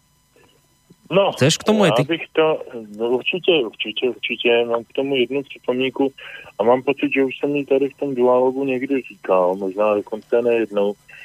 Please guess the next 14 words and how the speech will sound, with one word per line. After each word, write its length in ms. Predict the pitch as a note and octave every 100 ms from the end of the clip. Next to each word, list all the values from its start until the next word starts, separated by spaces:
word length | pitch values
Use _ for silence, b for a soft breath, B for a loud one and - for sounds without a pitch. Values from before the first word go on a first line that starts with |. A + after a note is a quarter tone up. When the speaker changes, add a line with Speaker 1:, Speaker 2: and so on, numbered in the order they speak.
| B B _
Speaker 1:
Ehm, 440 | G#2 G2+ G2 G2 F#2+ - - A#2 A#2+ A#2+ A#2+
pro 160 | - A#2+
mě 220 | C#3 D#3+
je 460 | E3 D#3 C#3+ C#3 C3 -
pořád 560 | B2 A2+ B2 B2 C3 B2+
ještě 800 | A2 F#2+ F2 - - F#2 F2+ F2+ - B B B _
přijatelnější 1200 | - G#2 G2+ G#2 G2+ G2+ G2 F#2 - F#2+ F#2 G#2
vědět, 720 | F#2 G2 F2+ F2 E2 D#2+ E2+ - - B B _ -
že 80 | G2
médium, 500 | G#2+ B2+ D#3 D#3+ D#3
které 400 | - C#3 C3 A2
držím 380 | A#2 A2 G#2
v 20 | G2
ruce, 280 | A2 -